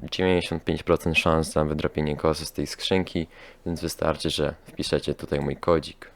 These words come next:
mile X D oraz doładujecie jedynie pięć złotych. I dzięki temu kodzikowi również macie pięć procent cashbacku, więc no nie, e, na przykład, z-, żeby doładować pięć złotych, możecie wydać cztery siedemdziesiąt, więc naprawdę spoko.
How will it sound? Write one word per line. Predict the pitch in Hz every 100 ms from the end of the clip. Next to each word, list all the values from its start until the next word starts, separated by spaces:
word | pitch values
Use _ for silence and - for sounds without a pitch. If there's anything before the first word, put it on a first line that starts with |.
| -
mile | 78 73 69
X | 73 78
D | 98 98 - - - - - - - - - - - - -
oraz | 95 90 78
doładujecie | 78 80 78 78 78 -
jedynie | 76 73 76 71
pięć | - 73 71
złotych. | 71 71 - - - - - - _
I | - 87
dzięki | 90 82
temu | 87 82 80
kodzikowi | 80 78 80 85 78 76
również | 76 76 -
macie | 78 78
pięć | - 76 -
procent | 71 - 71
cashbacku, | - 80 78 98 - 78
więc | 76 71 71 - - - - _ - - - -
no | 104
nie, | 92 82 71
e, | 82
na | 78 80
przykład, | - - 78 76
z-, | 73 - 65
żeby | 71 78 78
doładować | 78 78 78 73
pięć | 80 78
złotych, | 87 90 78
możecie | 76 73 - 73
wydać | 76 73 -
cztery | - - 78 73
siedemdziesiąt, | - 73 73 73 71 - -
więc | - 73 -
naprawdę | 71 73 71 78
spoko. | - - - -